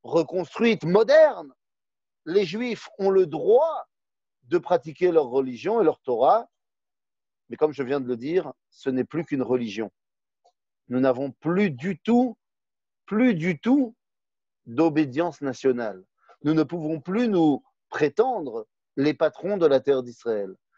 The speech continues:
Les Romains sont présents partout, la Légion est dans les rues. Et pour ce qui est de la Torah, elle est présente,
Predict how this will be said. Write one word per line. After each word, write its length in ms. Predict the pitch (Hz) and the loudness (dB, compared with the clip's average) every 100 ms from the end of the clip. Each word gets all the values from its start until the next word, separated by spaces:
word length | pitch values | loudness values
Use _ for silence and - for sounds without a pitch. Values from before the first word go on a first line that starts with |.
| _ | _
Les 120 | 139 165 | 0 2
Romains 360 | 175 180 185 | 2 2 -2
sont 160 | - 160 | -4 -6
présents 340 | 156 143 147 | -4 -2 -4
partout, 540 | - 202 - 180 190 196 _ - | -2 -2 -2 -4 -4 -4 _ 0
la 160 | 143 | 2
Légion 440 | 151 190 147 208 196 | 2 0 -2 -6 -4
est 60 | |
dans 140 | 170 170 | -2 0
les 100 | 151 | 0
rues. 360 | 139 190 214 _ _ _ _ - _ _ _ _ _ _ _ _ - | 0 -2 -4 _ _ _ _ -20 _ _ _ _ _ _ _ _ -4
Et 80 | 160 | -2
pour 160 | 180 | -2
ce 60 | - | -4
qui 100 | 214 | 2
est 120 | 226 | 2
de 380 | 175 165 139 117 - - _ | 4 4 2 2 -6 -20 _
la 140 | 127 123 | -2 0
Torah, 480 | 135 131 214 151 - _ _ | 0 2 2 0 -4 _ _
elle 120 | 139 127 | -2 0
est 60 | |
présente, 580 | - 156 160 226 165 | 0 0 0 -2 -4